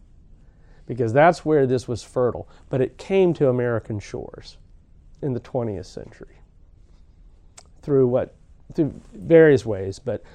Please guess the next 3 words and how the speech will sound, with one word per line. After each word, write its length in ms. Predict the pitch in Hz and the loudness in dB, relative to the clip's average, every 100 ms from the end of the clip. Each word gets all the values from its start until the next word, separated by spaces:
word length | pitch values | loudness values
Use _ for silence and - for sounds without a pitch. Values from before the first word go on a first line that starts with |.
| - - - | -20 -16 2
ultimately, 760 | 170 208 180 135 104 113 110 - - - - - | 6 6 4 -2 -2 -4 -4 -8 -20 -20 -18 0
liberal 300 | 135 185 196 | 4 6 4
Protestantism, 1040 | - 160 143 127 - 104 98 104 - 104 | 2 2 2 2 -4 -12 -12 -12 -16 -18